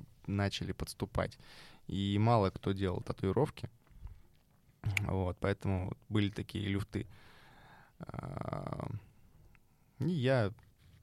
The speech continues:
смотрю, где эта точка, где их делают. Э, понимаю, что мне одинаково херачить или на В Д Н Х, там где-то в прям, ну, в, прям на В Д Н Х, в парке, или в Сокольнике.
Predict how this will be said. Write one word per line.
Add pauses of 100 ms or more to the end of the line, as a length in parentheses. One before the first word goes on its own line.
смотрю,
где
эта
точка, (500)
где
их
делают. (880)
Э, (120)
понимаю,
что (220)
мне
одинаково (840)
херачить
или
на
В
Д
Н
Х, (380)
там
где-то
в
прям,
ну,
в,
прям
на
В
Д
Н
Х,
в
парке, (560)
или
в
Сокольнике.